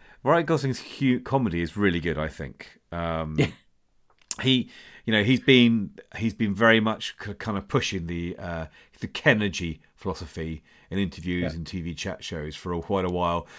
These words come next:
Speaker 1: I did, as I left the cinema, look at, um, trying to buy one of the, uh, K-, I Am Kenough, um, rainbow
Speaker 2: <laughs>
Speaker 1: hoodies,
Speaker 2: Yeah.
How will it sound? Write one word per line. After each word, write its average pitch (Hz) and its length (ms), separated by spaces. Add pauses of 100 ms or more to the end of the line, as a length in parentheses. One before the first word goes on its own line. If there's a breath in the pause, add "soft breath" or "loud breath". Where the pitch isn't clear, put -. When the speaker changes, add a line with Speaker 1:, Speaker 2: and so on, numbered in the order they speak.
(240 loud breath)
Speaker 1:
I 113 220
did, 117 280
as 110 120
I 110 80
left 117 320
the 127 80
cinema, 92 600 (280 loud breath)
look 113 340
at, - 300
um, 92 340
trying 98 240
to 90 80
buy 92 260
one 92 140
of 85 140
the, 90 240
uh, 87 140
K-, - 200
I 101 160
Am 90 120
Kenough, - 560 (440 soft breath)
um, 92 540 (160)
rainbow 101 300
Speaker 2:
<laughs> - 20
Speaker 1:
hoodies, 90 460
Speaker 2:
Yeah. 160 120